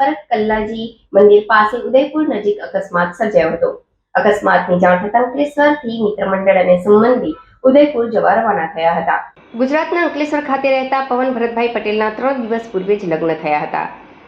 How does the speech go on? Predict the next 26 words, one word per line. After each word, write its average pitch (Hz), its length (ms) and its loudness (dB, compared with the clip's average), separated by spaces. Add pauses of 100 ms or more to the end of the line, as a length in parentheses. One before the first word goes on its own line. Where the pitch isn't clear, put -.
લગ્ન 185 280 0
બાદ 190 200 -2
પરિવાર 208 360 -2
અને 269 200 0
સંબંધીઓ 220 420 0 (100)
ત્રણ 190 280 -2 (340)
કારમાં 220 520 -4
અજમેર 254 340 -2
ખાતે 240 180 -6 (120)
દર્શન 226 320 -2
કરવા 180 200 -2
જવાનું 185 300 -2
નક્કી 165 240 -8
કર્યું 165 240 -2
હતું. 151 180 -8 (380)
જે 170 160 0
મુજબ 208 260 -2 (320)
પવન 311 300 -2
પટેલ 285 260 -2 (120)
અને 226 200 0
નવપરિણીત 226 600 -2
પત્ની 180 300 -2 (300)
અને 233 120 0
સમગ્ર 285 480 -4 (440)
પરિવાર 254 480 -2
સાથે 247 240 -4